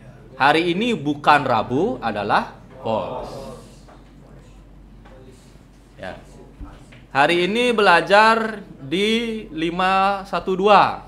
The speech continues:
false. Sehingga negasinya adalah hari ini tidak belajar di lima satu dua,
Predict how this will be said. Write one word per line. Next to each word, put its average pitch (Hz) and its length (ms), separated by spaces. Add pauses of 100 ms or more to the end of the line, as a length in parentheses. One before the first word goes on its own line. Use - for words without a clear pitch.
(160)
false. 98 560 (400)
Sehingga 165 640 (480)
negasinya 127 480
adalah 196 240
hari 143 400
ini 214 320
tidak 143 400
belajar 131 480
di 175 320
lima 127 240
satu 113 240
dua, 113 320